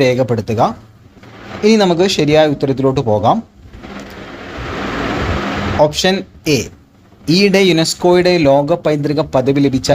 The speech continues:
ഇന്ത്യയിലെ സർവകലാശാല ഏതാണ്? വിശ്വഭാരതി സർവകലാശാലയാണ്.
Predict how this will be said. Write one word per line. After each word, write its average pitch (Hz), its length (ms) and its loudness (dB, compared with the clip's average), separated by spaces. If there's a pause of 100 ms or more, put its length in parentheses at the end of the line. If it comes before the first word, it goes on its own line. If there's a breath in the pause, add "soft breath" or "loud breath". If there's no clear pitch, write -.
(200)
ഇന്ത്യയിലെ 139 440 4
സർവകലാശാല 131 760 2 (180)
ഏതാണ്? 110 400 0 (480 loud breath)
വിശ്വഭാരതി 139 960 2 (200)
സർവകലാശാലയാണ്. 117 1080 0